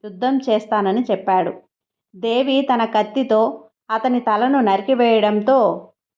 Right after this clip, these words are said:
నిశంభు జీవితం ముగిసింది. తన సోదరుడు నిశంభుడు యుద్ధంలో చంపబడ్డాడు.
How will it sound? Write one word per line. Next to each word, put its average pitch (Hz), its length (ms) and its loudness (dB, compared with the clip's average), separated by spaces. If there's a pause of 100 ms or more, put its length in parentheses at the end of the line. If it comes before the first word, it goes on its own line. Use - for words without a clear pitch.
నిశంభు 330 500 0
జీవితం 233 580 0
ముగిసింది. 185 600 -2 (540)
తన 285 100 0
సోదరుడు 302 720 2
నిశంభుడు 262 680 4
యుద్ధంలో 262 540 2
చంపబడ్డాడు. 202 880 0